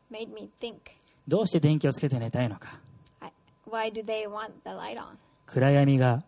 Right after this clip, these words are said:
Speaker 2: 怖い、不安になる。
Speaker 1: He said, "When it's dark,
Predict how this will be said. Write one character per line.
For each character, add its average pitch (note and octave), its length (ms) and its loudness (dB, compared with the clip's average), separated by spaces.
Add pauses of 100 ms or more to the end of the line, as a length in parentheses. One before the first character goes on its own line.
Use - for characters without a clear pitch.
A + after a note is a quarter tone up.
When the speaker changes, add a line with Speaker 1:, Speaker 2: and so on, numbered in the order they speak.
Speaker 2:
怖 A#2 340 2
い、 A2+ 100 -6 (540)
不 - 280 0
安 F3+ 200 0
に F3 100 2
な D3+ 120 0
る。 - 80 -8 (720)
Speaker 1:
He G#3+ 120 -14
said, A3 500 -14
"When G#3+ 180 -12
it's A3+ 220 -18
dark, A#3 280 -6